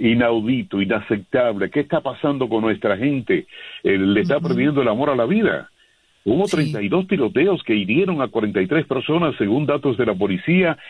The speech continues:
Speaker 1: entre el viernes y ayer domingo.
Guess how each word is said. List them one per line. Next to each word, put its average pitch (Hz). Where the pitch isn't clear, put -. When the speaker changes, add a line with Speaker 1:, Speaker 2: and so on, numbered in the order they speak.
Speaker 1:
entre 151
el 135
viernes 160
y 135
ayer 117
domingo. 95